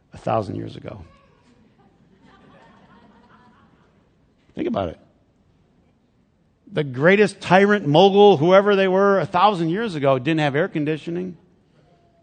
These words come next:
Think about it. Think about the abundance.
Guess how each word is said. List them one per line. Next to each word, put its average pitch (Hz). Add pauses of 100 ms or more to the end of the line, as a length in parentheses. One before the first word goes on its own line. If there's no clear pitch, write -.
(380)
Think -
about 53
it. 50 (1500)
Think 226
about 226
the 214
abundance. 208